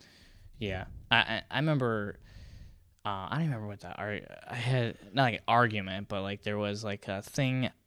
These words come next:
I can't remember where it was. It was, I don't want, it wasn't a chat room, but it was, like, something on social media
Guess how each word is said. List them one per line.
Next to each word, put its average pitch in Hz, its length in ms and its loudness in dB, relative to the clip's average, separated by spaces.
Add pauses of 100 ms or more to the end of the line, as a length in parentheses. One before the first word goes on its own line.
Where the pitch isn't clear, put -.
(320)
I - 120 0
can't - 80 6
remember 190 200 12
where 131 120 12
it 113 60 8
was. 110 280 4
It 110 60 0
was, 117 200 -2 (140)
I 143 60 2
don't 156 100 4
want, - 140 -2
it 151 60 4
wasn't 160 220 8
a 110 40 2
chat 98 420 2
room, 95 300 -6
but 98 80 0
it 101 60 0
was, 104 160 0
like, 101 160 -4
something 120 420 0
on 92 320 -6 (720)
social 107 360 0
media 101 540 -2